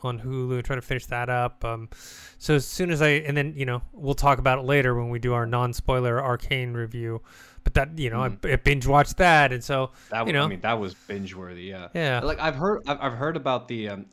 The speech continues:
Speaker 2: I already forgot the name of it, the, the show that we just mentioned on Amazon, uh, with
Speaker 1: Uh,
Speaker 2: the
Speaker 1: Wheel
Speaker 2: Mira
Speaker 1: of Time?
Speaker 2: versus Wheel of Time, yeah, I've heard really good things about it.
Speaker 1: Yeah, it's,
Speaker 2: Uh,
Speaker 1: it's
Speaker 2: I
Speaker 1: based on a
Speaker 2: just
Speaker 1: book, famous, or a
Speaker 2: Yeah.
Speaker 1: very popular book series, much like how Game of Thrones was.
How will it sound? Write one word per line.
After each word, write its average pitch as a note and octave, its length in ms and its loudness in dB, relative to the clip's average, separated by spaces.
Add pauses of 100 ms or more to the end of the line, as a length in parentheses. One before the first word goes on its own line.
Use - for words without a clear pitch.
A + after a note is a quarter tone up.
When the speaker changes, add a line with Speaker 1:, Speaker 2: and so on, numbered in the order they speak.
(120)
Speaker 2:
I A2+ 140 -14
already G#2+ 360 -10 (220)
forgot A2+ 340 -6
the A2 80 -6
name B2 160 -2
of G#2+ 140 -4
it, F#2+ 120 -10
the, G2+ 140 -6
the G2 120 -10
show A2 340 -4
that G2+ 200 -10
we G#2+ 120 -12
just G#2+ 180 -12
mentioned G#2 440 -10 (180)
on G#2 100 -12
Amazon, G2+ 560 -10 (420)
uh, F#2+ 80 -8
with G2 120 -4
Speaker 1:
Uh, C3 160 4
Speaker 2:
the B2+ 60 2
Speaker 1:
Wheel B2 80 2
Speaker 2:
Mira D3 140 6
Speaker 1:
of C#3+ 80 2
Time? F3 220 6
Speaker 2:
versus G3 220 -10 (480)
Wheel C3+ 160 2
of A#2+ 40 -2
Time, B2+ 240 -4
yeah, A2+ 120 -4
I've G#2 80 -6
heard C3 240 -4
really B2+ 240 -2
good A#2 180 -4
things B2+ 220 -4
about G2 260 -6
it. G#2 120 -12 (180)
Speaker 1:
Yeah, C#3+ 180 -4
it's, - 160 0
Speaker 2:
Uh, G2 80 0
Speaker 1:
it's - 160 -2
Speaker 2:
I - 60 -12
Speaker 1:
based F#3 180 6
on G3 80 8
a F3+ 40 12
Speaker 2:
just D3 100 2
Speaker 1:
book, D#3+ 200 4
famous, E3 500 2
or C3+ 440 6
a A#2+ 40 0
Speaker 2:
Yeah. G#2 60 -2
Speaker 1:
very D3 200 8
popular D3 300 8
book C3+ 180 2
series, C3 260 2
much C#3+ 180 2
like D3 160 4
how C#3+ 140 6
Game B2+ 240 0
of A#2+ 60 -2
Thrones C3 280 -2
was. A#2+ 240 -14